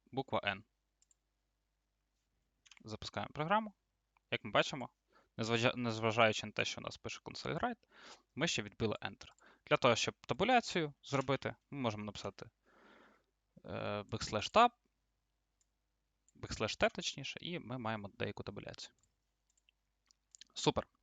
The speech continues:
Якщо ми хочемо вивести не строчку, а хочемо вивести число,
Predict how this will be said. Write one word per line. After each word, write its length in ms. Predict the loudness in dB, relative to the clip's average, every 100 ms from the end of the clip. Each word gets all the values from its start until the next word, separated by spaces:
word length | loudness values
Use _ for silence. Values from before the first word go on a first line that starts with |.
| -8
Якщо 220 | 4 4
ми 100 | 6
хочемо 320 | 4 4 2
вивести 360 | 2 2 0 -2
не 160 | 2 2
строчку, 480 | 4 0 0 -4 -10 _ _ _ _ _ _ -20 -20 -20 -20 _
а 100 | 0
хочемо 440 | 6 6 6 -2 0
вивести 360 | -2 -2 -4
число, 260 | -4 -2